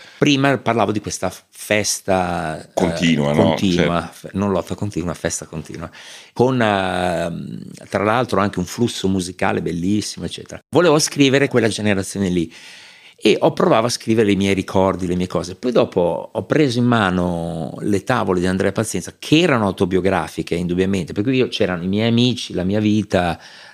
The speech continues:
Speaker 1: eh, come parlavano, riconosce-, sapevo benissimo chi era quello, chi era quell'altro, poi quel, quel linguaggio, quel gergo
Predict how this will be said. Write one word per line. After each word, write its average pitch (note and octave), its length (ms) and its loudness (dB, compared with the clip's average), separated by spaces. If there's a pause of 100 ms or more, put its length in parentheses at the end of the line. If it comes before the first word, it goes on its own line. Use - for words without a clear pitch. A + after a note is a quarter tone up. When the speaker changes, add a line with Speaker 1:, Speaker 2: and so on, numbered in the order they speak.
Speaker 1:
eh, D2 1080 0
come G2+ 240 0
parlavano, G#2 800 2
riconosce-, G2+ 540 0
sapevo G2 320 2
benissimo G2 480 0
chi G2+ 140 -2
era F2+ 140 0
quello, G2 280 2
chi F#2 120 -4
era F2 120 0
quell'altro, G2 580 0
poi A#2 160 0
quel, G#2 240 0
quel G2 160 2
linguaggio, G2 640 0
quel F#2 220 -2
gergo F#2+ 580 0